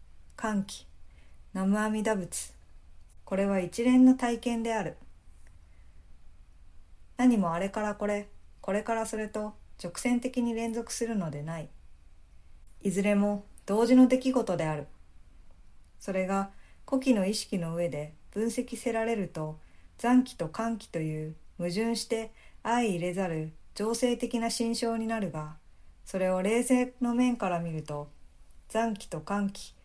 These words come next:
浅ましさと南無阿弥陀仏、いずれも混有して立体的、あるいは円環的なものとなる。この塔体が南無阿弥陀仏、南無阿弥陀仏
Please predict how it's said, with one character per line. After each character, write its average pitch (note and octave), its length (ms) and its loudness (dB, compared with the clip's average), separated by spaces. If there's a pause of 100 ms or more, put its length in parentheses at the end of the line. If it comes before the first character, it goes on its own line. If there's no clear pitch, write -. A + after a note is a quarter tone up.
(400)
浅 A3+ 220 -4
ま A#3 160 0
し - 60 -6
さ E3+ 200 -2
と D#3+ 280 -6 (200)
南 F3+ 160 -2
無 G3+ 100 4
阿 A3+ 120 6
弥 A#3 100 2
陀 A#3 200 2
仏、 G3 100 -2 (340)
い F#3 100 -4
ず F#3+ 120 2
れ G#3 120 4
も G#3 320 0 (540)
混 A#3+ 320 0
有 B3 240 6
し B3 100 -4
て A#3 300 -2 (340)
立 F3 220 -10
体 A3+ 260 2
的、 - 360 -8 (340)
あ G3 140 -2
る G3+ 80 2
い G3+ 120 2
は D#3+ 280 -2 (260)
円 G#3+ 180 -2
環 B3+ 280 6
的 B3+ 240 0
な A#3+ 100 0
も A#3 120 -2
の A#3 100 -2
と F#3+ 100 -6
な D#3+ 160 -4
る。 C#3 80 -12 (1120)
こ - 120 -4
の A3+ 140 0
塔 A#3 240 0
体 A3+ 260 0
が A3 300 2 (420)
南 F3+ 160 -2
無 G#3+ 80 4
阿 A3+ 80 2
弥 A3+ 140 0
陀 A3 160 2
仏、 F3+ 300 -10 (600)
南 F#3+ 180 0
無 G#3+ 60 4
阿 A3+ 80 2
弥 A#3 120 0
陀 A#3 140 0
仏 - 380 -8